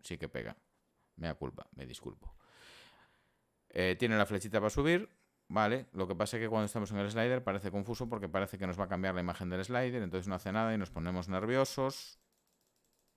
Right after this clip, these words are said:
Después tiene un compás de, con, con lapicillo, mm, muy bonito, pero que dice, "Hostia, este sigue pintando con compás, menudo, menudo carcamal que tiene que estar hecho". Bien, conoce nuestra empresa desde mil novecientos noventa y cuatro al servicio de la industria.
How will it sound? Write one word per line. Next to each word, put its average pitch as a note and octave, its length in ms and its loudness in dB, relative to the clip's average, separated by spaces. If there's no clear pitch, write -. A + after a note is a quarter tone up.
Después G#2 280 0
tiene G#2 160 2
un F#2 80 2
compás G#2+ 640 2
de, E2+ 480 -2
con, D#2 320 -4
con E2 160 -2
lapicillo, C3 720 0
mm, C#2 380 -6
muy F2 120 2
bonito, G#2 460 -2
pero D#2 200 -2
que D#2 80 -2
dice, D2 220 -4
"Hostia, G2+ 260 -6
este F#2 160 -6
sigue G2+ 200 -4
pintando F2 400 -4
con C#2+ 140 -4
compás, F2 380 -2
menudo, D2+ 500 -4
menudo D#2 320 -4
carcamal C#2+ 460 -4
que - 80 -16
tiene C2+ 180 -6
que B1 60 -12
estar C#2+ 200 -8
hecho". - 220 -10
Bien, G2+ 240 0
conoce A#2+ 300 4
nuestra B2 260 0
empresa D#3 500 2
desde G#2 180 0
mil A2+ 100 2
novecientos A2+ 440 -2
noventa G#2+ 300 0
y - 20 -2
cuatro B2 220 0
al D#2 80 -2
servicio G2 340 -4
de G#2 80 2
la G#2+ 80 2
industria. C#3 600 -2